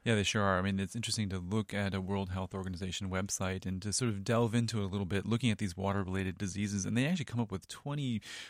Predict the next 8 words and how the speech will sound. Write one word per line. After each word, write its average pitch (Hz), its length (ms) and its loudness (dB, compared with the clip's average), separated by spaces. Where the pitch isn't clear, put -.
plus - 400 -2
categories, 98 840 -4
and 98 180 -4
it's - 140 0
some 175 100 2
obvious 95 400 0
stuff - 380 -2
like 92 180 -4